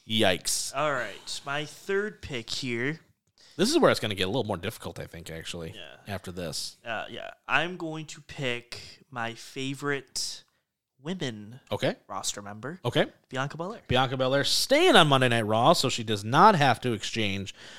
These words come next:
Speaker 1: the Raw Women's Championship for the SmackDown Women's Championship. It's great that you picked her. I am gonna take Rhea Ripley. Uh, she is my favorite women's roster member, um,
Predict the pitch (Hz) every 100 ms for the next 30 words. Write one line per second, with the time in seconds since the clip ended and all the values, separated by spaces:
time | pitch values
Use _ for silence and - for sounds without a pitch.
0 | - - 113 107 107 104 104 107 101 -
1 | 107 101 - 101 95 95 - 101 101 92
2 | 95 95 - 101 98 98 131 - 139 -
3 | 170 175 156 147 - 143 - 175 - 131
4 | 160 156 143 127 131 120 117 101 95 143
5 | 160 160 147 135 - - - _ 92 95
6 | 87 - 107 87 92 131 127 104 98 80
7 | 69 101 98 95 90 92 - 95 92 92
8 | 92 - - _ _ 85 82 71 69